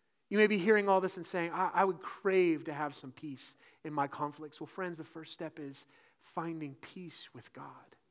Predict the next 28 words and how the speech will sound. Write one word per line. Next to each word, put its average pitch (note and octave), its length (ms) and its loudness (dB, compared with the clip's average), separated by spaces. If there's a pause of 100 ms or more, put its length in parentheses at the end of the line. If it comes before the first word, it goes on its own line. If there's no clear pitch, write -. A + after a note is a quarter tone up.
(720)
That's F#3 220 -4
available E3+ 520 -4
to - 220 -16
you D#3 140 -8
today D3+ 300 -12
through C3+ 200 -18
Jesus C#3+ 340 -12
Christ. - 540 -18 (640)
Romans G3 340 6
chapter F#3+ 380 4
five, F3+ 380 2
verse E3 200 -6
one F3 160 -2
says, E3 220 -4 (240)
"We G3 200 -2
have F3+ 280 -2
peace - 640 -10 (300)
with D3 240 -12
God E3 440 -6 (420)
through D#3 120 -8
our C#3 160 -4
Lord C#3 360 -6
Jesus C#3 340 -12
Christ." C#3+ 720 -12 (580)
While F#3+ 260 12
we A3+ 160 4
were G3 320 2 (480)
enemies, F#3+ 880 0